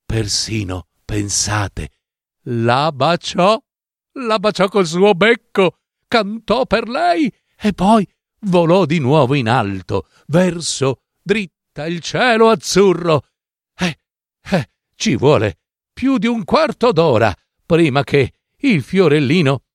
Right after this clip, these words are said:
si riprendesse. Era rimasto con gli occhi sgranati, imbambolato e un po' vergognosa, sì,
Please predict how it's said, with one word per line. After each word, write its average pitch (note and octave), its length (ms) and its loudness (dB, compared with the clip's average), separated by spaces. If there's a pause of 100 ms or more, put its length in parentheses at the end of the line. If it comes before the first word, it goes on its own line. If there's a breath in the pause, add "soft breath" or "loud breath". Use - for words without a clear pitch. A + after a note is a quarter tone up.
(140)
si G3 260 -4
riprendesse. B2 1000 -2 (600)
Era G3 260 2
rimasto E3 680 0 (340)
con G#3 220 2
gli C#3+ 100 -2
occhi G3+ 320 0
sgranati, F3 800 -2 (440)
imbambolato E3+ 1300 0 (420)
e A#3 120 -4
un D3 200 -4
po' B2 220 0
vergognosa, G#2+ 1000 0 (220)
sì, A3+ 440 -2